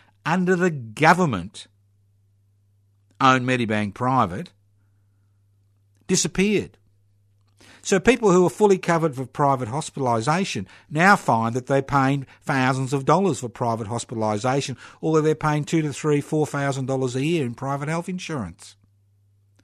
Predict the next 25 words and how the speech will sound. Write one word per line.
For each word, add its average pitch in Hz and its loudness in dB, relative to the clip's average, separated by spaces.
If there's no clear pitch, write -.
Because 185 2
what 226 2
changed 175 -2
is 143 -2
the 147 -4
dynamic. 117 -2
The 135 -4
dyna-, 151 -4
the 139 2
dynamic 151 4
was 139 0
that 147 -4
Medibank 160 4
Private 127 2
provided 120 2
services 104 0
on 113 -8
behalf 110 -2
of 92 -14
the 92 -10
government. 87 -8
Once 214 2
it 226 -2
was 165 -6
privatised, 131 0